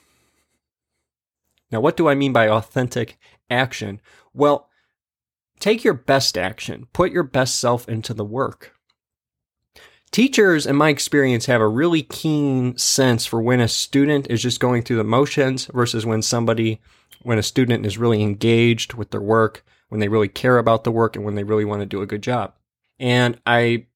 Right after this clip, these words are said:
probably does impact grades to some extent. Okay, now, just being authentic in your, your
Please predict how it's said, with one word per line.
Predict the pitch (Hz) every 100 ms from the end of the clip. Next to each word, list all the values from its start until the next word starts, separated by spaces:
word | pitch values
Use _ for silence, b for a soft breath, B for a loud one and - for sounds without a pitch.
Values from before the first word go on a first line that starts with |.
| -
probably | 190 233 233 190 196
does | 151 151 147 139 -
impact | - 135 127 117 117
grades | - 117 113 107 -
to | 101
some | 110
extent. | 104 - 113 82 - - _ _ _ _ _ _ _
Okay, | 101 113 113
now, | 117 113 b b b b _
just | - 160 - - - _ 127
being | 143 160
authentic | 139 127 143 139 143 135
in | 123 117
your, | 113 110 -
your | 113 107 104 104